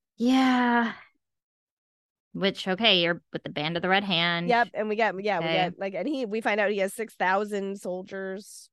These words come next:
Speaker 2: which is such a
Speaker 1: Um,
Speaker 2: lot.
Speaker 1: it seems like a lot. And then we
Speaker 2: It's
Speaker 1: get
Speaker 2: like a
Speaker 1: another,
Speaker 2: lot.
Speaker 1: like, <laughs> moment of, like,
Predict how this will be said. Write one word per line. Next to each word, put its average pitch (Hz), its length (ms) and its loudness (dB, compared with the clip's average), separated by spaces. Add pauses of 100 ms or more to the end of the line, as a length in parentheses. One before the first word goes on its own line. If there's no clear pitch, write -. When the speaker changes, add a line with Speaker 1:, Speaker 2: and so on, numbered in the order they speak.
(140)
Speaker 2:
which 190 200 -10
is 196 120 -14
such 226 100 4
a 208 380 6
Speaker 1:
Um, 175 100 -4
Speaker 2:
lot. 175 340 -2 (480)
Speaker 1:
it 254 80 -8
seems 269 300 2
like 269 120 6
a 247 40 8
lot. 226 440 8
And 233 140 2
then 226 80 2
we 233 100 6
Speaker 2:
It's 214 60 2
Speaker 1:
get 233 100 8
Speaker 2:
like - 80 8
a - 20 6
Speaker 1:
another, 453 200 6 (120)
Speaker 2:
lot. 523 60 6
Speaker 1:
like, 415 180 4 (100)
<laughs> - 220 -4
moment 240 340 6
of, 214 160 -2
like, 214 160 2